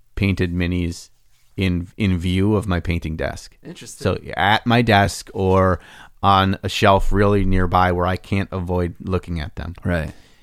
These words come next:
Speaker 1: And if you follow or do your best to follow the paint on brush every day thing, you'll find you'll go back to them naturally.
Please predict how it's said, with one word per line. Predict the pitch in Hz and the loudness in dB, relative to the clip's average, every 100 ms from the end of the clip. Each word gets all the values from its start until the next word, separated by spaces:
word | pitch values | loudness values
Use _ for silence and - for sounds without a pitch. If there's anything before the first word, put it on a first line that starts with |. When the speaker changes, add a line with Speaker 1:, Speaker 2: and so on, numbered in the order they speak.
| - _ - | -20 _ -2
Speaker 1:
And | 101 98 98 - | 0 2 0 0
if | 113 107 | 0 2
you | 131 120 | 2 0
follow | - - 131 131 147 143 139 | 0 0 4 6 6 8 6
or | 135 110 101 98 | 4 2 0 0
do | 98 104 | 0 0
your | 98 | 0
best | 92 101 - | 2 0 0
to | 101 | -6
follow | - 95 98 95 | -2 0 2 0
the | 92 85 - _ _ _ | -2 -4 -10 _ _ _
paint | - 104 101 | -2 0 0
on | 95 | -2
brush | 90 92 - | 0 -2 -2
every | 90 90 | -4 -6
day | 90 92 110 | -4 -2 -2
thing, | - 135 226 - - - - _ - - | -2 -2 -2 -8 -20 -20 -20 _ -20 0
you'll | 131 220 | 2 2
find | - 120 135 | 2 0 2
you'll | 113 139 | 2 0
go | 107 | -2
back | 95 90 104 | -2 -4 -6
to | - | -8
them | 101 95 | -6 -4
naturally. | 82 87 - - 73 69 | -4 -6 -10 -14 -14 -16